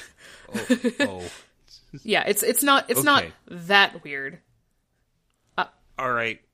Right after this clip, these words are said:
Speaker 2: What's
Speaker 1: all
Speaker 2: up?
Speaker 1: right, next I have this weird upside-down man named Robber of the Rich. Um,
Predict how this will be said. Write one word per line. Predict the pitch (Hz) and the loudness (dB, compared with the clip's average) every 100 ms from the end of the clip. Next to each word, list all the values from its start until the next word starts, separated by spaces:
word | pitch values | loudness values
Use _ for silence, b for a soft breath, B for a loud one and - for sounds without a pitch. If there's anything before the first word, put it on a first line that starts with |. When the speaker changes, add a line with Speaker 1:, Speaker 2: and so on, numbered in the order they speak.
| _ _ _ _ _ - | _ _ _ _ _ -14
Speaker 2:
What's | 123 208 | -6 2
Speaker 1:
all | |
Speaker 2:
up? | 220 | 6
Speaker 1:
right, | 220 196 | 6 6
next | 226 233 - | 0 0 0
I | 220 | 2
have | 220 220 196 _ _ _ | 4 2 -2 _ _ _
this | 190 196 214 220 208 - - B B B 196 | -20 -6 -2 -2 0 -2 -2 B B B -8
weird | 226 226 | 0 0
upside-down | 208 220 - 226 208 208 208 196 | 2 -2 2 0 2 0 -2 -4
man | 190 165 160 160 | -6 -6 -8 -14
named | 175 175 175 | -14 -12 -6
Robber | 190 196 202 196 | -2 -2 -2 -6
of | 185 | -8
the | 185 | -8
Rich. | 175 - - - - B B B B - | -8 -10 -10 -10 -10 B B B B -10
Um, | 185 185 180 180 180 | -4 -2 -2 -6 -12